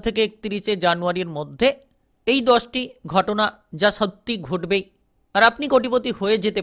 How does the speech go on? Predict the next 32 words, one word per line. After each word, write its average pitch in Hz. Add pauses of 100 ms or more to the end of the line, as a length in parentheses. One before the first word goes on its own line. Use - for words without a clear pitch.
পারবেন, 165 (440)
কারণ 202 (120)
এমন 254 (100)
সুযোগ 226 (100)
সুবিধা 208
আপনাদের 190
জীবনে 175
আসতে 175 (100)
চলেছে। 156 (840)
আর 160 (720)
যে 214 (360)
প্রভাব, 190 (120)
অত্যন্ত 220 (120)
গুরুত্বপূর্ণ 226 (140)
প্রভাব, 180 (120)
যার 202
জেরেই 226
কিন্তু 214
আপনারা 196
এগিয়ে 180
যেতে 175 (100)
পারবেন। 170 (100)
মহাদেবের 233
কৃপা 196
আশীর্বাদের 175
জেরে 180 (600)
আগামীকাল 226 (140)
থেকে 240 (460)
একত্রিশে 226 (100)
জানুয়ারির 190
মধ্যে 170 (460)
আপনারা 180